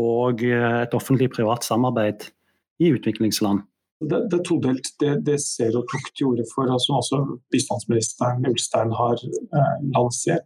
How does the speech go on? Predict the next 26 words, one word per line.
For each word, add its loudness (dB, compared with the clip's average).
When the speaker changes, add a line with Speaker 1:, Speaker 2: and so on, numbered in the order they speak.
Speaker 2:
var 0
tanken -2
om 0
å 2
lage 2
et -10
klimafond 0
som -2
skal 0
investere 0
i 0
den -6
fattige 0
del 2
av 0
verden, 0
men 0
ikke 0
primært 0
ut -2
fra -2
et -8
utviklingsperspektiv, 0
slik -4
vi 2
har, 0